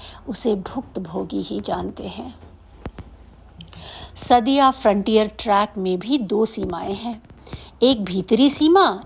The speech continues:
एक सीमा। यूं तो सदिया में घुसने वाले प्रत्येक व्यक्ति को,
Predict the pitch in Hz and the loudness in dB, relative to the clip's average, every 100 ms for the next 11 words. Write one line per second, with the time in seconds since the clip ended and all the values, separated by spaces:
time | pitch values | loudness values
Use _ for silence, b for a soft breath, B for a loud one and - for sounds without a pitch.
0 | - 269 330 - 208 185 165 160 - _ | -4 -2 0 -2 -2 -2 -4 -8 -14 _
1 | _ B B B B 214 330 403 403 403 | _ B B B B 4 6 6 6 6
2 | 415 415 - 277 269 302 320 320 330 320 | 6 4 0 0 2 2 6 8 6 4
3 | - - 277 320 233 - 220 - 254 294 | -2 -4 0 0 -2 -6 -6 -4 -2 0
4 | 254 262 294 294 240 - - 262 330 240 | 0 0 -4 -4 -8 -8 -6 -2 -2 -4
5 | 208 - 202 196 240 | -6 -6 -10 -4 -2